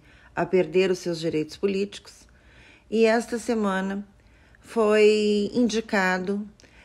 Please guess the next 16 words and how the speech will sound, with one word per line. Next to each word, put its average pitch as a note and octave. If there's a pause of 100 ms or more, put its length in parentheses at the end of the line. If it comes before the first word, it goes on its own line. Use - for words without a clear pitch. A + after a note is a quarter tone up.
(120)
para G#3+
participar A3
de G#3
cinco C4+
comissões G#3
parlamentares, E3+ (1200)
dentre B3+
essas F#3+
a G#3
de G#3
Constituição G3
e F3+
Justiça, E3+
uma F3+
das F3+
principais F#3